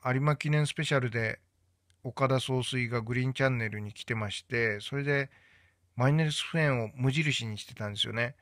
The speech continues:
まあ、その馬を見極められなかった恥ずかしさはあるんでしょうけれども、二着したっていう、そういった嬉しい誤算でもあったんじゃないかなっていうふうに思いますね。まあ、僕は注目してたんですけれども、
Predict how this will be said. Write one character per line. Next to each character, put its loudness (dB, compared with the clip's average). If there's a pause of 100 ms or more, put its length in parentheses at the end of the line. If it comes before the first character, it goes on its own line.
(880)
ま 2
あ、 4
そ 0
の 2
馬 6
を 4
見 0
極 4
め 4
ら 4
れ 2
な 2
か 2
っ -4 (100)
た -4
恥 -6
ず -6
か 4
し -2
さ 2
は 4
あ 4
る -2
ん -2
で -4
し -8
ょ -6
う -12
け -10
れ -8
ど -8
も、 -2 (120)
二 -2
着 0
し 0
た 0
っ 0
て -12
い -6
う、 -10
そ -6
う 0
い -4
っ -14
た -4
嬉 0
し -2
い 2
誤 -2
算 2
で 0
も 2
あ 0
っ -4
た 0
ん -4
じ -4
ゃ -6
な -6
い -6
か -6
な -2
っ -6
て -6
い -2
う -4
ふ -12
う -8
に -8
思 -8
い -10
ま -10
す -10
ね。 -6 (680)
ま 0
あ、 0
僕 0
は 2 (220)
注 -2
目 0
し -2
て -10
た 4
ん -2
で -6
す -8
け -4
れ -4
ど -6
も、 0